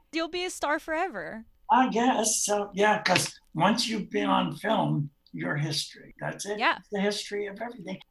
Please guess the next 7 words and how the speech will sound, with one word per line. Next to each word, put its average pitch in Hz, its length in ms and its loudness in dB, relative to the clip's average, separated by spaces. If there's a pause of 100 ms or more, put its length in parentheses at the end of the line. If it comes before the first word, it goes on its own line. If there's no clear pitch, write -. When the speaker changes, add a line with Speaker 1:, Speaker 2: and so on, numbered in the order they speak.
(240)
Speaker 2:
They 180 160 -2
did 254 280 4
a 240 140 0
documentary, 180 1120 -2
Speaker 1:
Hmm. 180 360 -14
Speaker 2:
Radical - 760 2
Age. - 720 -6